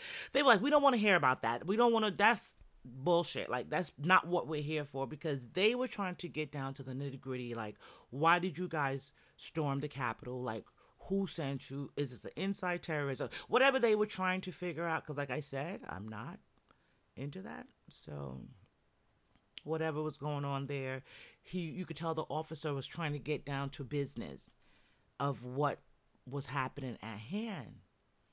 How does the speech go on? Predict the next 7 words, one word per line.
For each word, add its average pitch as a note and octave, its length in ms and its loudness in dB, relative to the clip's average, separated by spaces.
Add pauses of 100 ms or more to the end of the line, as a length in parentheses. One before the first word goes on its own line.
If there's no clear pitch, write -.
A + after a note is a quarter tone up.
(360)
But C3+ 180 -4 (140)
this A3+ 300 -2
guy A#2+ 560 -10 (800)
had C3 560 -8 (1600)
the D#3+ 100 0
craziest G#3+ 960 0
stories D#3 840 -2